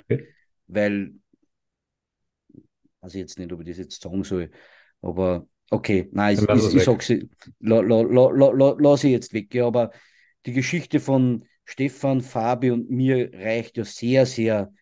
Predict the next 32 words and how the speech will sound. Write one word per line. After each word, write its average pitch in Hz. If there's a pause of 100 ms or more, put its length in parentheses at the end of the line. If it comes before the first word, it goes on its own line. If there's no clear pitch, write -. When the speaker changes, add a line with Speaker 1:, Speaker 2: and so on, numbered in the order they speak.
(220)
Speaker 2:
sehr, 123
sehr 113
lange 101 (300)
zurück 113
und 101
wir 98
haben 107
gemeinsam 113 (400)
auch 117 (160)
teilweise 117
sehr 120
dunkle 120
Zeiten 107
miteinander 104
durchgemacht 110
und 104
sehr 104 (360)
schwierige 117
und 98
waren 107
immer 110
füreinander 98
da. 92
Also 104
allein 107
aufgrund 107 (400)
dessen 104
verstehe 98
ich's -
vielleicht -
nicht, 90
ja. 107